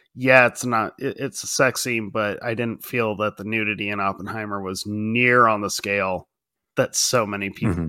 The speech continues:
Speaker 1: claimed it to be. Um,
Speaker 2: Well, I think a lot of the hype around it was partly around Christopher Nolan had never done a nude
Speaker 1: done a
Speaker 2: scene
Speaker 1: nude scene,
Speaker 2: before.
Speaker 1: yeah.
Speaker 2: And that's a big deal.
Speaker 1: But I think what,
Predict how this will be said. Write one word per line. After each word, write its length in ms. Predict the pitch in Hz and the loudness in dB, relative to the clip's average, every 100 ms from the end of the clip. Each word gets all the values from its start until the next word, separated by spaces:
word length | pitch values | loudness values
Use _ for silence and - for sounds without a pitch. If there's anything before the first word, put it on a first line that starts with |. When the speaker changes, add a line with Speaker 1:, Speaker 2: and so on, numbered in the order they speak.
| 80 | -6
Speaker 1:
claimed 220 | 101 95 | -8 -8
it 120 | 87 | -10
to 120 | - 92 | -12 -10
be. 360 | 95 92 90 _ _ - _ _ _ _ | -8 -8 -10 _ _ -20 _ _ _ _
Um, 420 | - 107 87 76 - _ _ - - - - | -2 -2 -2 -6 -18 _ _ -20 -20 -8 10
Speaker 2:
Well, 120 | 107 | 10
I 20 | |
think 200 | - 127 | 12 10
a 80 | 120 | 10
lot 240 | 104 107 107 | 12 12 12
of 80 | 85 | 8
the 80 | 80 | 4
hype 380 | - 95 92 | 8 6 6
around 320 | 85 85 85 80 | 4 4 4 2
it 100 | 78 | 2
was 160 | - | 0
partly 400 | - 95 90 85 | 2 4 4 4
around 680 | 80 80 82 82 80 78 - - - | 4 4 2 2 -2 -6 -8 -12 -2
Christopher 300 | 104 - 82 | 0 0 0
Nolan 300 | 85 80 80 | 2 2 0
had 140 | 80 | 0
never 240 | 78 78 | 0 -2
done 280 | 73 87 85 | 2 4 4
a 60 | 76 | 2
nude 60 | 71 | 2
Speaker 1:
done 200 | 139 131 | 4 4
a 40 | |
Speaker 2:
scene 100 | 127 | 6
Speaker 1:
nude 240 | 175 240 | 6 6
scene, 180 | - 117 | 0 0
Speaker 2:
before. 160 | 92 98 | 0 4
Speaker 1:
yeah. 340 | 202 151 95 - _ _ _ - _ _ _ _ | 4 4 0 -10 _ _ _ -20 _ _ _ _
Speaker 2:
And 80 | - 82 | -10 2
that's 260 | 85 - | 2 2
a 40 | - | -2
big 220 | 64 - | -6 -4
deal. 440 | 67 69 73 - - | -4 -2 -4 0 8
Speaker 1:
But 140 | 151 | 12
I 100 | 156 | 10
think 320 | 147 180 170 | 10 6 6
what, 320 | 160 160 - | 6 6 4